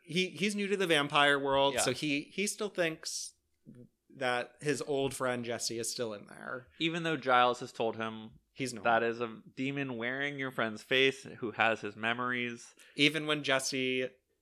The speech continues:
Speaker 1: tells him to his face, "I am not the old Jesse.
Speaker 2: <laughs>
Speaker 1: I was,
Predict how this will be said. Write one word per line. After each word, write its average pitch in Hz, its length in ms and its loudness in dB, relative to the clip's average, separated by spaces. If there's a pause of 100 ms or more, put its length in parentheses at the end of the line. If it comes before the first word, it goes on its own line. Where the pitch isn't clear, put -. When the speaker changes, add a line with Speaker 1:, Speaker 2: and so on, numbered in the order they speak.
(200)
Speaker 1:
tells 143 360 2
him 113 240 -6
to 123 180 -4
his 117 160 -4
face, 104 560 -6 (200)
"I 123 140 4
am 117 180 0
not 113 320 -4
the 117 120 -6
old 107 220 -8
Jesse. 123 500 4 (320)
Speaker 2:
<laughs> - 220 -8
Speaker 1:
I 135 200 10
was, 139 260 0